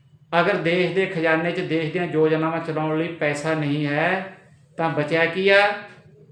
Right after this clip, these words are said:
ਤੇ ਸੁਪਨੇ ਪੰਜ ਟ੍ਰਿਲੀਅਨ ਡਾਲਰ ਦੀ ਇਕਨੋਮੀ ਦੇ ਦਿਖਾਏ ਜਾ ਰਹੇ ਆ।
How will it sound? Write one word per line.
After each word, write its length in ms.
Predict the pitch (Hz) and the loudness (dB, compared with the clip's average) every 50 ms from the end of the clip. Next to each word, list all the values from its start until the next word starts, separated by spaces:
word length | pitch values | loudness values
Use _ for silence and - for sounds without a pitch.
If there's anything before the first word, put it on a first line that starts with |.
| - _ _ _ _ - - - - - - - - - - _ _ _ - _ - _ - | -20 _ _ _ _ -20 -20 -20 -20 -20 -20 -20 -20 -20 -20 _ _ _ -20 _ -14 _ -4
ਤੇ 80 | 156 | -4
ਸੁਪਨੇ 480 | 156 156 - 160 156 156 165 170 175 175 | -2 -2 -2 -2 -2 0 -2 -2 -2 -4
ਪੰਜ 400 | - - - 165 160 160 156 160 | -4 -2 0 0 2 2 0 -2
ਟ੍ਰਿਲੀਅਨ 520 | 151 - 160 156 160 170 170 175 170 165 | -4 -4 -4 -4 -4 -2 -2 -4 -4 -4
ਡਾਲਰ 420 | 139 139 139 139 135 135 139 143 139 | -4 -2 -2 -2 0 -2 -2 -4 -4
ਦੀ 140 | 143 147 | -4 -4
ਇਕਨੋਮੀ 480 | 147 147 - 147 139 139 135 135 131 135 | -6 -6 -6 -6 -4 -4 -4 -4 -6 -6
ਦੇ 160 | 135 139 139 | -6 -6 -6
ਦਿਖਾਏ 460 | 139 135 135 - 151 147 139 127 123 | -6 -8 -8 -6 -4 -4 -2 -2 -4
ਜਾ 140 | 120 127 127 | -4 -6 -6
ਰਹੇ 380 | 127 123 120 113 127 131 135 135 | -8 -8 -8 -8 -8 -6 -6 -6
ਆ। 360 | 135 131 127 117 113 - - | -6 -6 -6 -8 -10 -14 -18